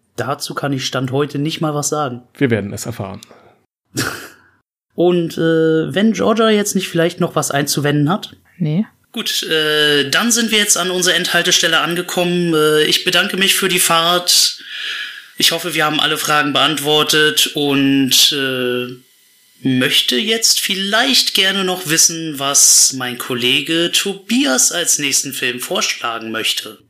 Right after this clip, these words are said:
Speaker 2: Ja, ich hab geschwankt, ob ich einen, äh, schönen, unbeschwerten Sommerfilm oder mal was Härteres vorschlagen soll. Ich hab eine lange Liste an potenziellen Triggern und Content Notes,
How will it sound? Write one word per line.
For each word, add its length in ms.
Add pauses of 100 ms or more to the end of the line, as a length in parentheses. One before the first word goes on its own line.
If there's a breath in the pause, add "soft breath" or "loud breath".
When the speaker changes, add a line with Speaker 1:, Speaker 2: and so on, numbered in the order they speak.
(160)
Speaker 2:
Ja, 380
ich 100
hab 160
geschwankt, 400
ob 80
ich 140
einen, 400
äh, 300
schönen, 520 (240)
unbeschwerten 720
Sommerfilm 880 (380)
oder 360
mal 240
was 180
Härteres 520
vorschlagen 540
soll. 340 (440)
Ich 140
hab 100
eine 160
lange 280
Liste 360
an 380
potenziellen 500
Triggern 300
und 180
Content 440
Notes, 560